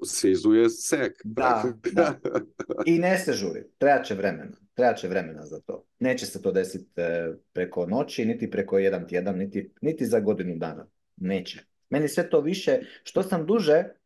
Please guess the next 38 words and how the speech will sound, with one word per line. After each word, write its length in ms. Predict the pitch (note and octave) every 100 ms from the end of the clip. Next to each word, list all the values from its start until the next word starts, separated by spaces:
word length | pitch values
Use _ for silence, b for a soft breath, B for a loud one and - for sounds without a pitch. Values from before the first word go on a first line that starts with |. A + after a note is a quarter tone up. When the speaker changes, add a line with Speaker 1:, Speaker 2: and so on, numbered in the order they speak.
| _ b b _
Speaker 2:
i 80 | A#2
što 180 | - F3
više 300 | F3 F#3 D3
vidim, 360 | D#3 F3 D#3+ - _
to 140 | D#3
vidim 460 | D3+ E3 D#3+ B2+ - _ _ _ _ _ _
da 100 | A2+
će 140 | A2 A#2
trebat 340 | C3 C#3 C3 -
vremena. 800 | G2+ C3 A#2+ A#2+ A#2 G#2+ F2+ - _ _ _ _ _
To 120 | D3+
će 140 | D#3+ E3
vrijeme 300 | E3 F3 D#3+
proći 160 | C3
Speaker 1:
Ovo 100 | D3
je 60 | D#3
Speaker 2:
ovako. 220 | C3+ B2+
Speaker 1:
fine 440 | - D#3 D#3 C#3+ C#3+
art 240 | D3 C3
industry, 560 | C#3 B2+ G#2+ - - D2+
ovo 120 | G#2+
je 60 |
fine 280 | - A#2+ A#2+
Speaker 2:
Da. 140 | A2 G#2
Speaker 1:
art 200 | G2+ F2+
industry, 420 | D#2+ D#2 - - -
zaista 340 | D#2+ - - -
fine 360 | C3+ B2+ A2
art. 160 | E2+ -
Speaker 2:
<laughs> 400 | G#2+ B2 F2+ _
Da. 180 | G#2 -
Speaker 1:
Ovo 260 | F#2+ A2+ C#3+
je 80 | C3+
neka 340 | C3+ B2+ C3+
vrsta 680 | B2+ A#2+ - B2 A#2 A#2 A2+
kolekcionarstva, 1000 | A#2+ A2+ G#2+ - G#2+ A2 G#2 F#2+ - A2
fine 200 | A2 A2
art 360 | G#2+ G2 E2